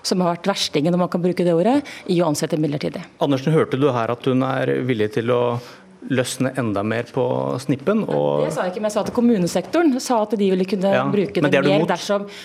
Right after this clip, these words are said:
Speaker 1: ja, altså,
Speaker 2: Hvis det ikke virker,
Speaker 1: altså,
Speaker 2: hvis du ikke får
Speaker 1: nei,
Speaker 2: flere
Speaker 1: altså,
Speaker 2: ut i jobb med grepet ditt?
Speaker 1: Nei, altså, jeg bare merker meg at det er det kommunesektoren, eh, sier, så nå får man jo for så vidt ta de innspillene som kommer, men det er det kommunesektoren sier. Det er for så vidt et interessant innspill. Vi ønsker jo i utgangspunktet, vi, ikke å,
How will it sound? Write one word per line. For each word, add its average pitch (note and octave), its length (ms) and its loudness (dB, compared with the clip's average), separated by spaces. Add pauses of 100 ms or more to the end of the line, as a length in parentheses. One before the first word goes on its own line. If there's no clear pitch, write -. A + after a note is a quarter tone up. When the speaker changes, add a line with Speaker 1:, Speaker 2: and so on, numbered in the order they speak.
Speaker 1:
ja, - 80 -2
altså, A3 140 0 (280)
Speaker 2:
Hvis E3 160 0
det D3+ 120 0
ikke D3+ 100 -2
virker, C#3 160 2
Speaker 1:
altså, D#3 160 0
Speaker 2:
hvis C#3+ 180 -2
du E3 60 0
ikke C#3 140 -6
får C3 140 -2
Speaker 1:
nei, D4 120 4
Speaker 2:
flere - 80 4
Speaker 1:
altså, A#2+ 100 0
Speaker 2:
ut C3+ 60 0
i - 20 4
jobb A#2+ 220 4
med B2 80 0
grepet G#2+ 260 -4
ditt? C#3 120 0
Speaker 1:
Nei, D4 140 4
altså, C#4 200 0 (100)
jeg C4 140 4
bare A#3+ 160 4
merker G#3 260 0
meg F#3 80 0
at - 40 -2
det G3+ 100 2
er - 20 2
det F3+ 80 0
kommunesektoren, F3+ 680 2
eh, F3+ 440 2
sier, A3 320 4
så G#3+ 140 0
nå G3+ 80 2
får F#3 100 2
man E3+ 120 2
jo F3+ 120 2
for G3+ 80 0
så F#3+ 160 0
vidt F#3 140 -2
ta F3+ 120 0
de E3+ 120 0
innspillene E3+ 600 0
som F#3+ 140 -2
kommer, F#3+ 300 2
men G#3 80 4
det F#3+ 80 2
er - 40 0
det E3+ 120 0
kommunesektoren F3 720 0
sier. B3 200 0
Det G3+ 80 4
er F3 120 -4
for F#3 140 -4
så E3+ 80 0
vidt F3 220 -2
et - 40 -4
interessant F3 480 -2
innspill. A3 400 2
Vi G3 160 2
ønsker F3 460 2
jo C4+ 100 4
i B3+ 80 4
utgangspunktet, D#3 400 0
vi, D3 80 2
ikke E3 140 0
å, E3 100 2